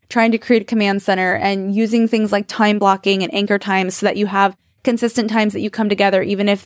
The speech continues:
your time spent working is completely different. It can be something that provides structure and flexibility. So if you want to check that out,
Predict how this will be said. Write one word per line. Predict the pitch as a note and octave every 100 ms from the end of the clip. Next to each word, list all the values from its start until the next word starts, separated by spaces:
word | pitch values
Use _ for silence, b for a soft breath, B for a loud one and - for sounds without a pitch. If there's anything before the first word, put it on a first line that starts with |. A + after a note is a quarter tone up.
| -
your | G3+ F#3+
time | G3 G3+ F#3+
spent | - F#3
working | F#3 F#3 G3 F#3+
is | F3+
completely | F#3+ F3+ F#3+ F#3+ F#3
different. | F3 A3 B3 - _ _ -
It | A3+
can | A3
be | A3 A3 A3
something | A3 B3 C#4+
that | A#3
provides | A3+ G3+ F3+
structure | - G#3 - D4+ D#4+
and | G#3 G3
flexibility. | F#3+ F3+ - - G2+ E2+ - -
So | - G3+
if | G3+ G#3+
you | G#3+
want | A#3+
to | C4+
check | C4 B3+
that | A#3+
out, | A3+ A3 -